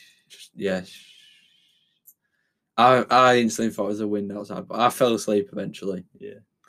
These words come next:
Speaker 1: Waking up in the morning, it's just, like, normal day. Nothing really happens throughout, throughout the day. Like, the one time that anything really happened throughout the day, we was all sat in the front room. Everything went quiet. Everyone was just on the phones.
Speaker 2: Yeah.
Speaker 1: You heard a massive thump from upstairs.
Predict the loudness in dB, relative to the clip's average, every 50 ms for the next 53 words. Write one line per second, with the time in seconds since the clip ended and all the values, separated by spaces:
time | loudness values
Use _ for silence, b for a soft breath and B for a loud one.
0 | b b _ _ _ _ -2 -2 -2 0 -2 -2 -2 -2 -2 0 0 0 -2 -2
1 | -4 -6 -6 -6 -6 -6 -8 -8 -10 -12 -14 -14 -12 -10 -10 -10 -10 -14 -18 _
2 | _ _ _ _ _ _ _ _ _ _ -10 -6 -6 -4 -4 -4 -4 -4 -4 -4
3 | -2 -2 -4 -2 0 2 2 2 6 6 8 8 8 6 4 -2 -4 -10 -10 -10
4 | -10 -10 -10 -4 -2 0 0 0 -2 -4 -12 -6 -2 2 2 2 2 2 0 0
5 | 0 0 0 -2 b b b b b b b b b _ _ 2 2 4 4 2
6 | -2 -2 0 2 2 2 2 2 2 2 2 2 0 0 -2 -2 -4 -4 -4 0
7 | 0 2 2 2 0 -2 -6 -12 -12 _ -14 -6 0 0 0 0 0 0 2 2
8 | 2 2 2 0 0 0 0 -2 -2 -2 -4 -4 -4 -4 -6 -6 -6 -6 -4 -4
9 | -4 -4 -6 -8 -10 _ _ _ _ _ _ _ _ _ _ 0 0 2 2 2
10 | 2 2 2 0 -2 0 2 4 4 6 4 4 2 0 -2 -4 -6 -10 -10 -8
11 | -6 -6 -6 -4 -2 0 0 0 0 -4 -8 -12 -16 -16 -16 -14 -12 -10 -10 -12
12 | -12 _ _ _ _ _ _ _ 0 2 4 4 4 2 0 -2 -2 -4 -6 -6
13 | -6 -14 -6 0 0 0 0 -2 -6 -8 -6 -6 -6 -6 -8 -10 -6 -4 -4 -4
14 | -4 -6 -8 -12